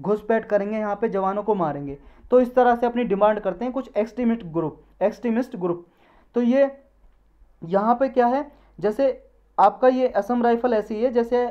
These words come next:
यहाँ पे पाकिस्तान के बॉर्डर पे बीएसएफ लगाई हुई है हमने, बॉर्डर सिक्योरिटी फोर्स, मतलब कुछ सैनिक भर्ती किए हैं जिसका नाम रखा हुआ है बीएसएफ। ऐसे ही चाइना के बॉर्डर पे आईटीबीपी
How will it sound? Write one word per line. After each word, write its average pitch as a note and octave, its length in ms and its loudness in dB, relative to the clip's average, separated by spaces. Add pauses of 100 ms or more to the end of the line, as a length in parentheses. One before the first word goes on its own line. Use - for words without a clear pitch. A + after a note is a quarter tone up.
(160)
यहाँ F#3+ 300 -4
पे A#3+ 140 2
पाकिस्तान A3 540 0
के A3 120 -6
बॉर्डर G3+ 260 -2
पे A#3 160 -6
बीएसएफ G3+ 480 -2
लगाई G3 240 0
हुई G3 140 -6
है F#3+ 80 -2
हमने, F3+ 220 -4 (300)
बॉर्डर G#3 280 2
सिक्योरिटी G3+ 440 -2
फोर्स, F#3 260 -6 (300)
मतलब G#3+ 220 -2
कुछ A#3+ 160 -4
सैनिक G#3+ 340 -2
भर्ती F#3+ 280 -2
किए G3+ 160 -6
हैं A3+ 160 -4
जिसका A3+ 260 -6
नाम G3+ 240 -4
रखा G3+ 180 -2
हुआ F#3+ 140 2
है B3 100 -2
बीएसएफ। F3 420 -4 (260)
ऐसे G3+ 220 -2
ही A#3 120 -4 (240)
चाइना A3+ 280 2
के A#3 100 2
बॉर्डर G#3+ 280 0
पे A#3+ 200 0 (240)
आईटीबीपी A3 640 0